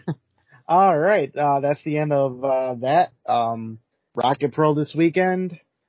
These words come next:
Go to their website, rocket pro wrestling dot com. Uh, Facebook page, whatever, social media is out there, uh, for more information on all the shows and all the good stuff. It's gonna be fun.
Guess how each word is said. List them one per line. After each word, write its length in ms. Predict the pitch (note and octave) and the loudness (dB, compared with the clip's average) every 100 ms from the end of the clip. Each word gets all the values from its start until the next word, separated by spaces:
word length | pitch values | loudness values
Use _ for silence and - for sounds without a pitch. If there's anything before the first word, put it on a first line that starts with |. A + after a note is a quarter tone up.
| _ - | _ -2
Go 320 | C#3 C#3+ C3+ | 0 0 -2
to 140 | D#3 C#3+ | -2 0
their 280 | C#3+ C3 A#2+ | 0 0 -2
website, 720 | C3+ D3+ C#3+ - E3+ F3+ - | 0 -2 -2 -2 0 0 -4
rocket 500 | C3 B2 B2+ - C3 A#2+ | -6 -4 -6 -8 -16 -6
pro 200 | C3+ B2+ | -4 -2
wrestling 420 | B2+ - C3 B2+ | -4 -4 -8 -4
dot 240 | A2+ - | -4 -2
com. 540 | D3+ E3 E3+ E3+ E3+ E3+ _ _ _ - | 0 2 2 0 -4 -12 _ _ _ -12
Uh, 500 | - B2+ B2 A#2+ A#2 A#2 - | -2 2 4 4 0 -4 0
Facebook 420 | D#3+ D#3 E3+ D3+ | 0 0 -2 -2
page, 340 | E3 E3 E3 | 2 2 2
whatever, 840 | C3+ C3+ D#3 E3+ F3+ F3 F3 E3+ - _ _ | 0 2 2 2 0 -2 -2 -4 -8 _ _
social 380 | - C#3+ C#3 C3 | -8 -6 -6 -4
media 380 | C#3+ D3+ D3+ D3+ | -2 0 2 2
is 80 | C#3 | 4
out 260 | D#3 E3 | 2 2
there, 320 | F3+ F3+ F3 - _ _ _ _ _ - | 0 0 -2 -8 _ _ _ _ _ -2
uh, 260 | B2 A#2+ A#2+ | 2 2 2
for 100 | B2 | -4
more 220 | B2 C3 C#3+ | -4 0 0
information 580 | C3+ B2+ C3+ D3 F3 E3 | -2 -4 -2 -2 -2 0
on 160 | D3 | 0
all 160 | C#3 D3 | 2 0
the 80 | C#3 | 0
shows 500 | - D3+ E3+ F3 D#3 | 0 2 2 0 -2
and 840 | C3 B2 B2 A#2 A#2 A#2 A#2 A#2 _ _ _ _ _ _ _ - | -2 -4 -6 -8 -8 -8 -10 -14 _ _ _ _ _ _ _ -2
all 180 | A2+ D3 | 2 2
the 60 | |
good 160 | F3 G#3 | 4 4
stuff. 280 | - D3+ - _ _ _ _ _ _ _ | 4 -2 -2 _ _ _ _ _ _ _
It's 80 | |
gonna 140 | C#3+ C3 | -10 -8
be 100 | C3 | -8
fun. 280 | A#2+ F#2 | -8 -12